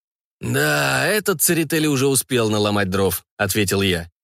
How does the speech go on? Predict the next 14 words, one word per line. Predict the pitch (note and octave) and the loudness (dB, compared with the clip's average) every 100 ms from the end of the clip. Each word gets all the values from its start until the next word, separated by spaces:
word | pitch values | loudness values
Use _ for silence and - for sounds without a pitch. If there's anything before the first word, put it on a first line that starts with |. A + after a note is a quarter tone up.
| _ | _
Это | D3 D#3+ E3+ | -4 -2 0
именно | F3 F#3 G3 | 0 0 2
он | F#3+ C3+ | 2 0
в | G#2 | 0
составе | B2+ A2+ C3 A#2 | 0 0 0 0
руководства | A2+ B2+ B2 B2 - A#2+ | 0 0 0 0 0 -2
делегации | A#2 A#2+ A#2 A2+ - | 0 0 0 0 0
Временного | A#2 A#2 A#2 A#2 A2 | 2 2 2 0 0
правительства | G2 A2+ E3+ C3 G#2+ - A2 | 0 0 0 0 -2 0 0
признал | A#2 A#2+ C#3+ C#3+ | 0 0 0 0
автономию | A#2+ B2+ C3+ C3 B2 | 0 -2 0 0 0
Украинской | A2+ B2+ B2+ A#2+ - | 0 0 0 0 0
Центральной | A#2+ B2 A2 B2 A#2 B2 | 0 0 0 0 0 0
Рады. | A2+ F2 D2+ | 0 -2 -8